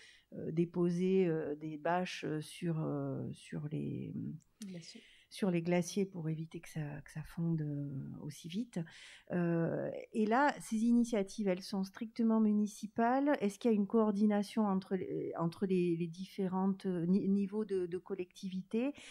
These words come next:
Speaker 1: Euh, c'est, c'est quand même de l'argent public. Euh, et, euh, enfin, voilà, est-ce que, bon, v-, votre rôle, c'est bien d'informer, euh, les, les,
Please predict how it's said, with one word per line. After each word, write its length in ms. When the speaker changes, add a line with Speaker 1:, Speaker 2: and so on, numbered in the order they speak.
Speaker 1:
Euh, 280
c'est, 160
c'est 100
quand 100
même 120
de 60
l'argent 340
public. 580
Euh, 220
et, 220
euh, 440
enfin, 140
voilà, 240
est-ce 180
que, 1200
bon, 140
v-, 180
votre 280
rôle, 220
c'est 160
bien 200
d'informer, 720
euh, 140
les, 280
les, 260